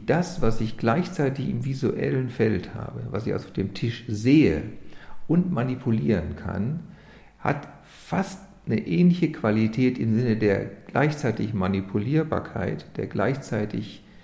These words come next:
Erfassbarkeit, wie das, was wir im Arbeitsgedächtnis aktiv vorrätig halten. An dieser Stelle kommt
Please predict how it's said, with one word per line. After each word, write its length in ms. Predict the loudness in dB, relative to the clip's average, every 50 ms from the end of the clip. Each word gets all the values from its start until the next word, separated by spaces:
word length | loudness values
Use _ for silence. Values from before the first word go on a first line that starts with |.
| -20 -20 -20 -20 -20 -20 -20 -14 -8
Erfassbarkeit, 1120 | -8 -8 -6 -2 -2 -2 -2 -2 -2 0 0 0 0 -2 -4 -4 -2 -2 -2 -4 -4 -8 -14 -18 -20 -20 -18 -16 -14 -8 -4
wie 120 | -2 2
das, 300 | 2 2 2 2 0 0
was 220 | 0 0 0 2 0
wir 100 | 0 0
im 120 | 0 0
Arbeitsgedächtnis 920 | 0 0 2 2 2 2 2 0 0 0 0 0 0 0 -2 -2 -2 -4
aktiv 640 | -6 -8 -8 -10 -8 -6 -4 -4 -4 -6 -8 -10 -10 -10 -10 -10
vorrätig 680 | -10 -6 -2 -2 0 0 0 -2 -2 -4 -8 -10 -10 -12
halten. 480 | -12 -12 -12 -12 -12 -12 -12 -12 -12 -14 -14 -16 -16 -16 -16 -16 -16 -16 -18 -20 -20 -20 -20 -20 -20 -20 -16
An 240 | -8 -2 0 0 4
dieser 320 | 4 4 6 6 6 4
Stelle 460 | 4 4 2 4 4 4 4 2 0 -2 -6 -8 -8 -8 -8 -8 -8 -6
kommt 360 | -2 0 0 2 0 -2 -8